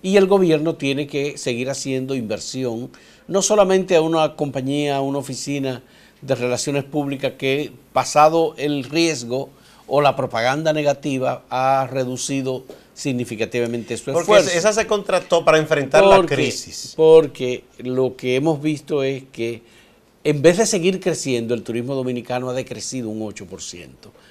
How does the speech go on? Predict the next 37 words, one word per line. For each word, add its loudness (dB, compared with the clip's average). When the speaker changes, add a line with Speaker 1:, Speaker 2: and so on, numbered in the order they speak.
Speaker 1:
en, -4
en -2
los -4
últimos -4
meses, -10
comparado 6
Speaker 2:
No, 2
pero 4
eso 4
Speaker 1:
con, 12
Speaker 2:
es 2
Speaker 1:
comparado 6
con 4
meses 0
de 2
años -2
Speaker 2:
de 6
an-, 4
no, 4
pero 2
eso 2
es 4
Speaker 1:
anteriores. -8
Speaker 2:
obvio 2
porque -2
ese 4
es 6
el 4
efecto 4
Speaker 1:
¿Verdad? 6
Speaker 2:
de 4
esa 0
Speaker 1:
Ok. -4
Speaker 2:
campaña, 2
que -4
se -4
espera 2